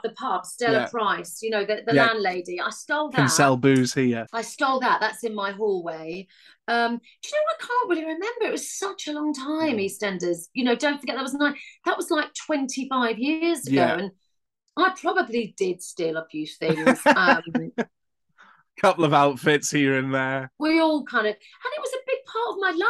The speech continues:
Speaker 1: life.
Speaker 2: Yeah.
Speaker 1: You know, funny enough, I went back for a Children in Need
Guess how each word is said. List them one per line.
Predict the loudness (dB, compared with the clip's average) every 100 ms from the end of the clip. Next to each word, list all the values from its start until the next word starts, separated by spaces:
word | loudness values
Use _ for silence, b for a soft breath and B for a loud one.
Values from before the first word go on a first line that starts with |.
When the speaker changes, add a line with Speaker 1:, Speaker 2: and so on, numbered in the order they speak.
| -2
Speaker 1:
life. | -4
Speaker 2:
Yeah. | -6 -4
Speaker 1:
You | -4
know, | -4 -8 b b -20 -6
funny | -4 -2
enough, | -4 -2
I | -2
went | -4 -8
back | -8 -8 -8
for | -12
a |
Children | -12 -10 -8 -4
in | -4 0
Need | 0 2 0 0 -4